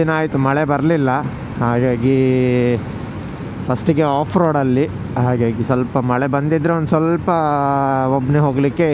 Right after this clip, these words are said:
ಹಿಂದೆ ಮುಂದೆ ನೋಡ್ತಿದ್ದೆ. ಒಂದು ಎರಡು ಮೂರು ದಿನ ಆಯಿತು ಮಳೆ ಇಲ್ಲ, ಹಾಗಾಗಿ ರೋ-, ಅಷ್ಟೇನು ಕೆಸರಾಗಿರ್ಲಿಕ್ಕಿಲ್ಲ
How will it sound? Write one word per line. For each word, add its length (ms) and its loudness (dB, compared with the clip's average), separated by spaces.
ಹಿಂದೆ 260 0
ಮುಂದೆ 260 0
ನೋಡ್ತಿದ್ದೆ. 440 0
ಒಂದು 140 -2
ಎರಡು 200 0
ಮೂರು 200 0
ದಿನ 160 0
ಆಯಿತು 240 -2
ಮಳೆ 260 0
ಇಲ್ಲ, 140 2
ಹಾಗಾಗಿ 520 0
ರೋ-, 220 0
ಅಷ್ಟೇನು 460 0
ಕೆಸರಾಗಿರ್ಲಿಕ್ಕಿಲ್ಲ 1080 2